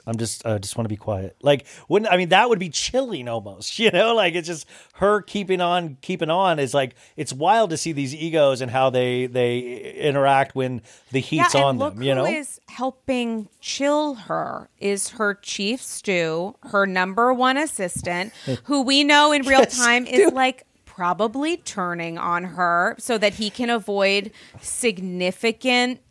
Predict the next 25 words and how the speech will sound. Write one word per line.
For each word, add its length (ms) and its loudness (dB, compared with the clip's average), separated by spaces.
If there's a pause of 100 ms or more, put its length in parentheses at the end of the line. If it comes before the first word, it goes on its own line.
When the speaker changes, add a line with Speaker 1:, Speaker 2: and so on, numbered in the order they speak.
(480)
Speaker 2:
maybe 360 -4
jail 240 2
time 200 -4
or 80 -2
whatever 300 2
else, 220 4
significant 640 -4 (260)
punishment 600 -4
or 100 -4
whatever, 400 2
however 280 2
you 60 0
wanna 180 0
phrase 360 -4
that. 240 -6 (480)
Um, 300 4
I 40 -4
think 240 -10
punishment 380 -10
is, 120 -10
like, 200 -12
pretty 260 -6
literal, 480 -2
but, 280 4
um, 380 6